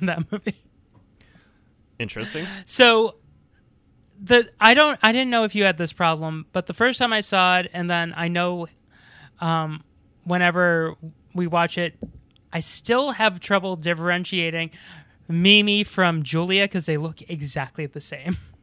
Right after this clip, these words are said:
Speaker 2: I mean, that's the problem with characters in general back then. Actors looked very much alike.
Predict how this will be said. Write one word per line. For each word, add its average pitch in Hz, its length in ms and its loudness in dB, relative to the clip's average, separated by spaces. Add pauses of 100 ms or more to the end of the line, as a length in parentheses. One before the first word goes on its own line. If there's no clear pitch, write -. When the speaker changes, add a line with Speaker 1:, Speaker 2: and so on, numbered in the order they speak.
(440)
Speaker 2:
I 135 60 -6
mean, 131 140 -2
that's 127 160 -2
the 143 40 -6
problem 120 320 0
with 104 220 -6 (140)
characters 117 420 -2
in 101 100 -8
general 104 280 -6
back 87 220 -10
then. 90 360 -10
Actors 101 400 -8
looked 98 340 -10
very 95 360 -10
much 90 180 -12
alike. 85 460 -12